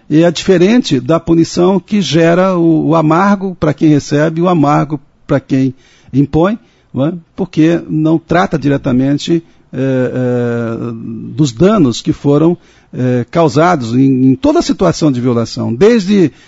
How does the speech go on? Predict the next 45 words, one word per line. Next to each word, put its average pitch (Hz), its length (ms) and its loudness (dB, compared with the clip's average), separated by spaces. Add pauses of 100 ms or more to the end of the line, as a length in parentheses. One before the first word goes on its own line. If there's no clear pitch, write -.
(180)
não 160 200 2
ter 180 200 2
dito 175 240 0
um 175 40 4
bom 170 200 4
dia 180 320 4
quando 156 280 2
alguém, 143 480 2
né, 123 380 -2 (120)
oferece 147 500 -2
o - 20 -4
bom 135 220 0
dia, 147 360 0 (440)
né, 135 200 -4
gera 185 360 2
dano, 175 400 2
não 127 140 0
é? 156 100 -4 (420)
E 131 100 -4
a 143 60 0
forma 190 360 4
de, 143 280 2
de, 135 260 0
de 127 100 -4
replicar 151 520 0
não 208 100 0
seria 202 300 2
negar 180 360 2
para 156 220 0
sempre 160 300 -2
o - 20 0
bom 135 160 0
dia, 120 320 0 (240)
seria 135 240 0
oferecer 147 580 -2 (140)
mais 139 340 0
uma 135 160 2
vez 127 300 -2
e 127 40 -2
mais 123 260 -2
uma 120 180 -4
vez 113 180 -6
um 127 60 -4
bom 147 180 -2
dia, 151 300 0